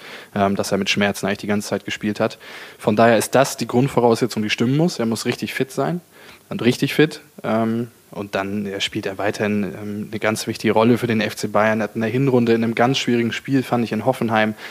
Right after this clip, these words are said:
hat eine exzellente Partie gezeigt, hat genau das gezeigt, ähm, was ihn immer so wertvoll gemacht hat, in den schwierigen Phasen die Mannschaft getragen, immer wieder da gewesen, immer wieder sich angeboten, immer wieder, ähm, ja, Optionen aufgemacht. Von daher,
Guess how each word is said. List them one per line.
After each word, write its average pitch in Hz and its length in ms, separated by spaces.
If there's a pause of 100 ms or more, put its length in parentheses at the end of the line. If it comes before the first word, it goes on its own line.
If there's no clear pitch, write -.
(140)
hat 107 140
eine 107 220
exzellente 120 500
Partie 113 320
gezeigt, 110 460
hat 113 100
genau 110 260
das 110 240
gezeigt, 107 540
ähm, 104 320 (380)
was 107 160
ihn 113 100
immer 110 140
so 107 120
wertvoll 131 300
gemacht 123 340
hat, 120 220
in - 80
den 113 80
schwierigen 120 400
Phasen 113 320
die 110 80
Mannschaft 117 420
getragen, 110 540
immer 123 360
wieder 107 160
da 104 200
gewesen, 107 400
immer 117 260
wieder 107 160
sich 104 200
angeboten, 110 580
immer 110 220
wieder, 104 260 (400)
ähm, 101 460
ja, 104 220
Optionen 113 500
aufgemacht. 104 540
Von 95 200
daher, 95 280